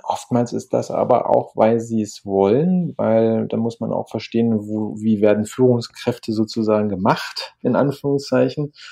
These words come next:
Na, da werden irgendwie fachlich gute Leute aus den Teams heraus befördert und zu Managern, Führungskräften, Leader, wie auch immer man das nennen möchte, gemacht, die aber trotzdem, wie du selber sagst, sich auf der anderen Seite des Ufers eigentlich auch ganz wohl gefühlt haben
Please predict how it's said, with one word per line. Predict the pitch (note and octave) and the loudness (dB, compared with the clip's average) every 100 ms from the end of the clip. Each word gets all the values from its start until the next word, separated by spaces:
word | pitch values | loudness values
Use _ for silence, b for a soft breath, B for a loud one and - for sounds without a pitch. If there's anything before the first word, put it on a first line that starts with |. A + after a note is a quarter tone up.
| B | B
Na, | A#2 | 2
da | A2+ | 4
werden | G#2 A2 A#2 | 6 6 4
irgendwie | G#2 G#2+ G#2+ | 0 -2 -6
fachlich | - B2+ B2+ A#2 | -6 -6 -4 -4
gute | B2+ A#2+ | -4 0
Leute | A2 G#2+ A2 - | 4 4 2 -2
aus | - | -4
den | G2 | -8
Teams | - E3 - | -4 -4 0
heraus | C3 C3+ | 0 0
befördert | - B2+ B2 B2+ C#3 - | -4 -4 2 2 0 -2
und | A2 - _ | -4 -4 _
zu | - | 0
Managern, | G#2 A#2+ C#3+ B2+ A#2+ | 2 4 6 4 2
Führungskräften, | A#2 B2+ B2 A#2 - G#2+ | -4 -2 -2 -2 -2 2
Leader, | A#2 B2 A2+ | 4 4 6
wie | A2+ | 6
auch | B2 | 6
immer | C3+ | 6
man | B2 A#2+ | 4 2
das | G#2 | 0
nennen | A2 C3+ | 0 0
möchte, | G#2+ G2+ A#2+ | 0 0 0
gemacht, | A2+ B2+ - B B B B B - | 0 -2 -10 B B B B B 0
die | A2+ | 4
aber | D#2+ G#2+ | 4 2
trotzdem, | - A#2 - A#2 | 2 -2 0 0
wie | |
du | A2 | 2
selber | G#2+ A2 | 4 4
sagst, | G#2 G#2+ - | 4 2 0
sich | A2 G2 | -2 -2
auf | - | 0
der | G#2 - | -2 0
anderen | A#2 C3 | 0 2
Seite | A2 A2 A2+ | 2 0 0
des | G#2+ | -4
Ufers | A#2 A#2+ A2+ | -6 -6 -4
eigentlich | A2+ A#2 A2 | -4 -6 -4
auch | - - | -6 -2
ganz | A3 - | -4 0
wohl | G#2+ G2+ | -2 0
gefühlt | G2+ A#2+ A2 | 0 -2 -2
haben | B2+ F#3+ | -2 -4